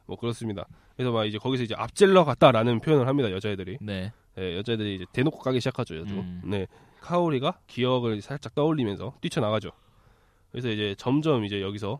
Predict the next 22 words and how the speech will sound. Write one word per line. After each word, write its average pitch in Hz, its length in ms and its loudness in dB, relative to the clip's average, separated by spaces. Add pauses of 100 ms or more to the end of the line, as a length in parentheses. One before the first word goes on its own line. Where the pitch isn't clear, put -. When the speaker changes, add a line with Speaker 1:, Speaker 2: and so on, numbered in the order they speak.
Speaker 1:
사건 - 340 2
하나씩 131 320 4
이제 92 260 -2
실타래를 139 440 2
Speaker 2:
음. - 60 0
Speaker 1:
풀어나가는 127 480 4 (160)
Speaker 2:
네. 95 280 -6 (180)
Speaker 1:
네, 101 220 -6
그런 135 180 -2
전개가 113 260 -2
나옵니다. 95 380 -6 (480)
Speaker 2:
그렇습니다. 85 640 -14 (480)
다음 139 200 -2
장면이네요. 104 680 -6
Speaker 1:
네. 117 160 4
Speaker 2:
그 175 120 4
장면 147 340 -4
이후에 113 560 0 (100)
Speaker 1:
그렇죠. 107 260 -2
Speaker 2:
하세가 190 340 0
등장을 127 420 -2
하고 180 320 -2